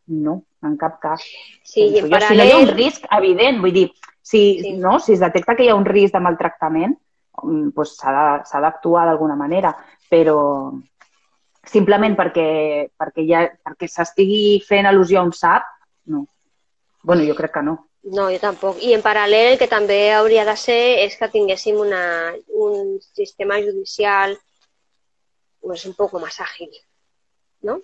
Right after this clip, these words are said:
Speaker 2: Para
Speaker 1: Mm.
Speaker 2: evitar, eh, alargar el sufrimiento de la familia, ¿no? I
Speaker 1: Mm.
Speaker 2: que, vull dir, si hi ha una resposta judicial, hi ha una investigació i s'arriba a una conclusió, pues, mm, bueno,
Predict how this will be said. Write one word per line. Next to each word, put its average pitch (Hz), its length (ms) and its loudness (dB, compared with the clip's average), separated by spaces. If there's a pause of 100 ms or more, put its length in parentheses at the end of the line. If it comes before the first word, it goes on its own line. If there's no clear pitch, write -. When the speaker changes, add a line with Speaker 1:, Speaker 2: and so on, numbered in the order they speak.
(100)
Speaker 2:
Para 180 180 -4
Speaker 1:
Mm. 180 80 -4
Speaker 2:
evitar, 180 540 -2 (400)
eh, 208 340 -4 (300)
alargar 190 420 -6
el 202 180 -4
sufrimiento 196 540 -6
de 214 60 -4
la 208 100 -6
familia, 196 560 -12
¿no? 262 160 -14 (340)
I 185 300 -10
Speaker 1:
Mm. 180 160 -4 (1200)
Speaker 2:
que, 190 100 -12 (600)
vull 208 100 -4
dir, 175 160 -6
si 180 220 -8
hi 185 60 -6
ha 185 60 -6
una 196 120 -2
resposta 196 460 -6
judicial, 190 640 -4 (460)
hi 208 80 -6
ha 180 60 -4
una 180 100 -6
investigació 185 920 -4 (1000)
i 202 100 -6
s'arriba 190 400 -4
a - 20 0
una 196 140 -2
conclusió, 208 640 0
pues, - 440 -6
mm, 170 520 -16 (340)
bueno, 165 240 -14